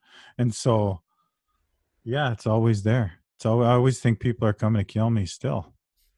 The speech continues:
I always will. That'll be with me till the end, till I die. And the way that my trauma therapist has explained it to me is that, like, I'm like a time traveler.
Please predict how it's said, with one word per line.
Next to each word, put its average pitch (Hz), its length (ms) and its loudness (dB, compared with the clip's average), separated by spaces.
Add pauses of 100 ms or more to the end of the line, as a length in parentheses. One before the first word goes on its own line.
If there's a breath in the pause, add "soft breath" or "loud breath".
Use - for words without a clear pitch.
(280)
I 98 80 -2
always 104 280 0
will. 95 400 -4 (360)
That'll 104 200 -4
be 104 200 -2
with 107 260 -8
me 101 120 -4
till 101 160 -6
the 98 140 -4
end, 101 340 -4
till 101 160 -6
I 95 120 -4
die. 95 400 -8 (600 soft breath)
And 107 460 0 (520 soft breath)
the 117 60 2
way 135 200 6
that 123 100 2
my 117 200 2
trauma 127 380 2
therapist 107 580 -2
has 95 160 -6
explained 104 520 -6
it 101 100 -10
to 117 120 -4
me 107 140 0
is 104 120 -2
that, 101 180 -2
like, 98 200 -6
I'm 110 140 0
like 107 180 -2
a 104 80 -4
time 113 380 -4
traveler. 95 680 -4